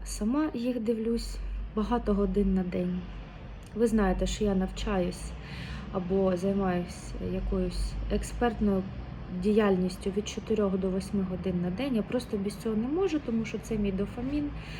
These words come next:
Я так отримую задоволення від життя. І, е, для того, щоб кожна людина, е,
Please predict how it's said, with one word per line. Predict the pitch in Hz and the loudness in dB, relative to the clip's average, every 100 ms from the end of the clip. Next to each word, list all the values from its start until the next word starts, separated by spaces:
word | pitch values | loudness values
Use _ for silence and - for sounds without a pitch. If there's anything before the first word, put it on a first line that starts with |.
| - - - - - - | -8 -8 -10 -12 -12 -2
Я | 202 226 | 2 2
так | 208 196 | 2 0
отримую | 196 - 196 185 | -2 0 2 2
задоволення | 180 180 185 180 180 175 175 | 2 0 -2 0 0 -2 -2
від | 185 | -4
життя. | 196 202 - 294 294 - - - - - - - - | -4 -4 -2 -4 -4 -10 -14 -14 -14 -14 -14 -12 -2
І, | 214 208 208 208 208 | 4 6 8 8 8
е, | 202 196 196 190 185 190 - 202 | 8 6 4 2 2 -2 -10 -4
для | 202 | -2
того, | 233 262 240 | 0 2 0
щоб | 226 - 233 220 - - | -2 -2 -2 -2 -6 -2
кожна | 233 214 202 | 0 2 2
людина, | 190 185 190 175 | 2 2 2 2
е, | 170 - 190 | 0 -4 -4